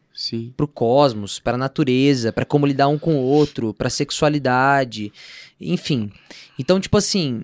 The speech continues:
Speaker 2: é, essas linhas de pensamento, elas são nada mais, nada menos do que uma manifestação dessa, dessa queda,
Speaker 1: Sim.
Speaker 2: dessa perversão numa área, por exemplo, da sexualidade ou numa área social. Então, essas perver-,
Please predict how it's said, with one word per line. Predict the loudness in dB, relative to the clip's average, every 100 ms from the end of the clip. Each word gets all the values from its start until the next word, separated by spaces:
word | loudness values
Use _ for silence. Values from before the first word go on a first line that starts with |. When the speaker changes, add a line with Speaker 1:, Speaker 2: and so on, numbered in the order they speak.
| _ _ -6
Speaker 2:
é, | -2 0 0 -4 -10 0
essas | 2 2 2
linhas | 0 2 0
de | 2
pensamento, | 0 2 0 2 2 2 -2 -14 _ _ _ _ _ _ _
elas | -2 2 2 2
são | 0 0 2
nada | 2 2
mais, | 2 2
nada | 2 0
menos | 0 0 -2
do | -4
que | -2
uma | 0
manifestação | 0 0 2 0 0 -2 -2 -4
dessa, | -4 -2 -2 -4 -4
dessa | -4 -2
queda, | -2 0 0 0
Speaker 1:
Sim. | -2
Speaker 2:
dessa | 0 0
perversão | -2 0 2 0 -2 -2 0 0
numa | 0 0
área, | 2 2 2
por |
exemplo, | 0 -2
da | -2
sexualidade | -4 -4 -4 -2 2 4 4 0 -10 -14 -20 -12 0
ou | 2
numa | 4 2 2
área | 4 4 2 0
social. | -2 -2 0 -2 0 2 2 2 -2 _ _
Então, | -4 0 2
essas | 0 -2 2
perver-, | 2 4 2